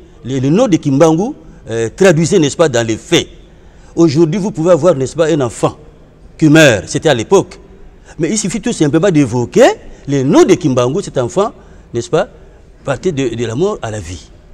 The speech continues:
C'est ça la signification de, de, de, de, de, de nom de Kimbangu,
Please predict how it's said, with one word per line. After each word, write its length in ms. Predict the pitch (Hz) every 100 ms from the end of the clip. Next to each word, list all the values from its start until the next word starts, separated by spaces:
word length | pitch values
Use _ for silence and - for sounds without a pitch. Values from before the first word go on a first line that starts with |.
| - - -
C'est 140 | 139
ça 220 | - 311
la 100 | 277
signification 380 | - - 117 135
de, 180 | 113 101 - -
de, 100 | 110
de, 140 | 104 107
de, 140 | 101
de, 160 | 98 98
de 140 | 98
nom 160 | 101 139
de 80 | 101
Kimbangu, 540 | 123 120 120 104